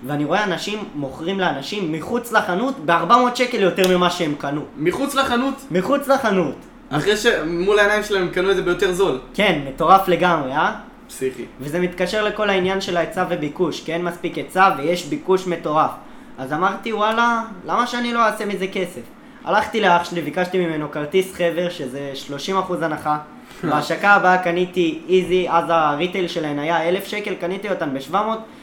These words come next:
Speaker 1: ומכרתי מחוץ לחנות באלף, במחיר השקה. עכשיו ככה לאט לאט התגלגלתי, התחלתי לעשות כסף.
Speaker 2: אבל איך ידעת שזה ימכר לך? כי סך הכל ראית מישהו שמוכר את זה ביותר, איך בכלל חשבת על זה, עשית את האחד ועוד אחד?
Speaker 1: אם הוא מצליח למכור, למה שאני לא אצליח?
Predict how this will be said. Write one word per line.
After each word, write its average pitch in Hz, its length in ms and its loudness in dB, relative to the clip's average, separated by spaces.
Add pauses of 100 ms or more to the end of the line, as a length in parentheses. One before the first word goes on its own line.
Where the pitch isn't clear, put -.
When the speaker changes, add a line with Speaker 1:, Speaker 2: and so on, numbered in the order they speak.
(140)
Speaker 1:
ומכרתי 208 480 -2
מחוץ 190 380 -4
לחנות 196 580 -2
באלף, 233 300 0 (100)
במחיר 165 380 -2
השקה. 185 380 0 (400)
עכשיו 185 240 -2
ככה 220 200 0
לאט 196 200 4
לאט 185 420 2
התגלגלתי, 151 560 0
התחלתי 175 340 -4
לעשות 160 400 -2
כסף. - 360 -4 (300)
Speaker 2:
אבל 135 180 -2
איך 175 120 -2
ידעת 160 340 0
שזה 135 220 -6
ימכר 123 340 -6
לך? 117 180 -10 (400)
כי 147 100 -16
סך 180 200 -4
הכל 196 180 -6
ראית 190 220 -4
מישהו 175 320 -4
שמוכר 139 220 -6
את 147 60 -2
זה 135 80 -6
ביותר, 120 360 -6 (100)
איך 156 140 -8
בכלל 165 340 -4 (380)
חשבת 151 380 -6
על 139 180 0
זה, 131 180 -2 (540)
עשית 147 260 -6
את 170 120 -2
האחד 151 280 -2
ועוד 139 180 -2
אחד? 127 240 -4 (160)
Speaker 1:
אם 202 120 0
הוא 190 120 2
מצליח 151 400 -2
למכור, 139 320 -4
למה 156 180 -6
שאני 127 300 -8
לא 127 100 -6
אצליח? 135 320 -8